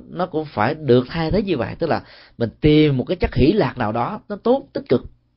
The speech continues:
và mình sống với cái điều này, cho nên là những cái điều kia mình không bận tâm. Mỗi người có cái cách để mình tìm cái niềm hỷ lạc riêng. Có người tìm niềm hỷ lạc bằng cách là sang chép các đĩa C D,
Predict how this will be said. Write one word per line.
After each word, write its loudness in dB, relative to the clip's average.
và -2
mình -2
sống 2
với 6
cái 2
điều 4
này, 2
cho -2
nên -2
là -2
những -2
cái 4
điều 2
kia 0
mình -2
không -6
bận -10
tâm. -6
Mỗi 2
người 6
có 2
cái -6
cách -6
để 2
mình -4
tìm 2
cái -4
niềm -4
hỷ -4
lạc -6
riêng. -4
Có 0
người 4
tìm 0
niềm 0
hỷ 0
lạc 2
bằng -4
cách -4
là -2
sang -4
chép -4
các -6
đĩa -4
C -16
D, -2